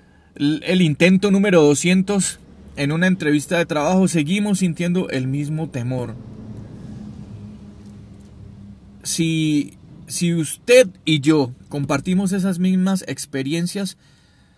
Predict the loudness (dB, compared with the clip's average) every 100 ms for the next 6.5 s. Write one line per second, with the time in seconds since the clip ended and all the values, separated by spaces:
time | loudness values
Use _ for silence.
0 | _ _ -10 -6 -4 -2 -2 0 2 2
1 | 2 2 0 -4 -6 -8 0 2 4 2
2 | 2 0 -2 0 -2 -6 -4 -4 0 -2
3 | -2 -6 -4 -2 0 6 6 6 2 -4
4 | -14 _ _ _ -6 -4 -2 -2 -2 -4
5 | -2 0 -2 -6 -20 -20 _ -4 2 2
6 | 2 -2 -4 -4 -8